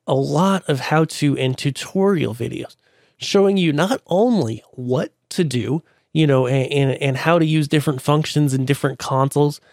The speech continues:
but also what to do, how to create great lighting for your band, for your church, for your D J setup, and, and how to apply it in these different consoles. So not just the technical, but also the artistic, and, and all mashed together with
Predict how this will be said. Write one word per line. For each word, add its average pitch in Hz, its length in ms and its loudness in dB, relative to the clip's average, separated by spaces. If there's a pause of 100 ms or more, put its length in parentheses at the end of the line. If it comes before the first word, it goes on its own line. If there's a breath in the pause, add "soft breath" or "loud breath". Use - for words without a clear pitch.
(200 soft breath)
but 156 300 0
also 175 480 0 (120)
what 160 440 -4
to 143 160 -2
do, 110 260 -8 (400)
how 214 240 0
to 220 80 2
create 160 460 2
great 151 320 2
lighting 135 360 2
for 131 200 -4
your 113 180 -6
band, 139 580 2
for - 220 -8
your 120 200 -6
church, 139 500 0
for - 200 -8
your 127 200 -4
D 127 220 -2
J 127 180 -2
setup, 123 440 0 (300 soft breath)
and, 147 180 2
and 147 160 0
how 190 120 -2
to 214 100 2
apply 196 500 0
it - 240 -6 (160)
in 143 140 2
these 131 160 0
different 135 340 -2
consoles. - 480 -2
So - 300 -2 (260 soft breath)
not 196 200 0
just 262 180 -2
the 208 80 -4
technical, 135 640 -2
but 139 140 2
also 175 260 0
the 190 160 0
artistic, 151 600 -4 (280 soft breath)
and, 147 180 0
and 143 160 0
all 202 200 2
mashed 196 340 0
together 139 380 2
with 139 200 0